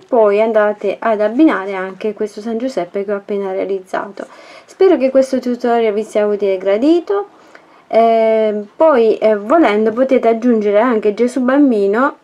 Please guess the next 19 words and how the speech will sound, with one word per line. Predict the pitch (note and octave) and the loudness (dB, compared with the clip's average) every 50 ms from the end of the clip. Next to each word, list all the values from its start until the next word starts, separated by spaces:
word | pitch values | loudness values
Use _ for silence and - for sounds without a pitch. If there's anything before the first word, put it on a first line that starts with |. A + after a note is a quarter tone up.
| _ _ | _ _
quindi, | - A3+ A3 G#3 G3+ G3+ - - | -6 -4 -4 -2 -2 -2 -4 -4
eh, | - G3+ G3+ | -4 -4 -4
mettete | G3+ G#3 G#3 A3 A3 D4+ D#4 D4 C4+ | -2 -4 -4 -4 -2 -2 0 0 0
un | B3 A#3 | -2 -2
po' | - A3+ A3 | 0 0 0
meno | A3 A3+ A3 G#3 G3+ | 0 0 0 -2 0
watt | G3+ G#3+ G#3+ A3 - - | 0 0 0 0 -2 -4
all'interno | A3 G3 G#3 A3 A3+ A3 - A#3 A3 G3+ G3+ G3 | -4 -2 -2 -2 -2 -2 0 0 0 0 0 -4
della | G3 G#3 A3 C#4 F4+ | -2 -2 0 0 -2
pancia, | F#4 - B3 B3+ C4 C4+ C#4 | 0 0 -2 0 0 0 0
potete | C#4 C#4+ C#4 C#4 C4 B3 B3 A#3 A3+ | -2 -2 -4 -2 -2 -2 -2 -4 -6
fare | A3 B3 B3 A#3 A3+ A3 A3 | -4 -2 0 0 0 0 0
anche | A3 A3 A3 A3 G#3 G#3+ - C4 B3+ - - - - - - | -2 -2 -2 -6 -6 -4 -4 -4 -4 -6 -12 -20 -20 -20 -8
Gesù | - B3 C#4+ C#4+ - C#4 | -2 0 0 0 0 0
Bambino | A#3+ B3 C#4 C#4+ C4+ A3+ A3 A3+ | 0 2 2 2 2 2 2 0
in | A3+ | 2
braccio | A3 G#3 G3+ G#3 - - A3 | 2 0 0 -2 -4 -6 -6
alla | G#3+ G#3+ | -4 -2
Madonnina. | G#3+ G#3 G3+ G3 G#3 G#3 G#3 G#3 G3+ G3 G3 G3 F#3+ F#3+ | -2 -2 -2 -2 -2 -2 -2 -2 -2 -2 -4 -4 -6 -8